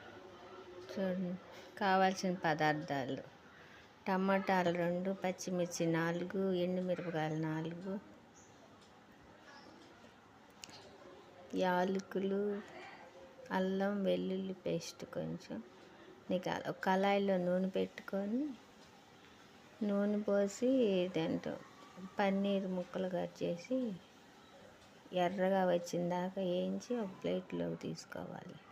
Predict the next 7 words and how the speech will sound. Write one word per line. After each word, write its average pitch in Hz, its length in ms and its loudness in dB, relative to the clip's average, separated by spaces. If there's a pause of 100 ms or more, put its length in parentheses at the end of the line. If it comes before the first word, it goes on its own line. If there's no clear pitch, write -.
(520)
తర్వాత 196 520 0
నూనె 208 480 0
ఉంటుంది 180 340 -2
కదా, 196 240 -2
దాంట్లో 190 540 0 (260)
కొం-, 185 240 -6 (600)
రెండు 175 340 2